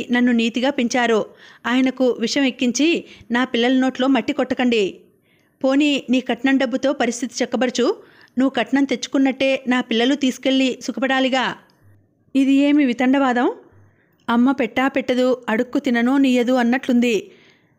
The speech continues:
నువ్వు ఇయ్యకపోతే నా కొడుకే ఏదో ఒక ఉపాయం ఆలోచిస్తాడు. కోమలి అత్తగారికి అభిముఖంగా తీరికగా ఒక కుర్చీలో కూర్చున్నది. అత్తయ్య,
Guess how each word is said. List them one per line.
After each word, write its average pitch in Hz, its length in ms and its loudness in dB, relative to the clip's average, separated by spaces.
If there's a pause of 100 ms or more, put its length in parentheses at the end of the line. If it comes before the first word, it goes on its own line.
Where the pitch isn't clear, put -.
(120)
నువ్వు 262 180 2
ఇయ్యకపోతే 262 560 0 (220)
నా 240 140 0
కొడుకే 247 360 -2 (140)
ఏదో 226 140 0 (100)
ఒక 262 120 -6
ఉపాయం 247 500 0
ఆలోచిస్తాడు. 247 600 0 (760)
కోమలి 277 460 2 (120)
అత్తగారికి 254 580 -2
అభిముఖంగా 240 600 0 (240)
తీరికగా 247 480 0 (480)
ఒక 269 100 -2
కుర్చీలో 254 560 0
కూర్చున్నది. 254 640 0 (560)
అత్తయ్య, 269 340 0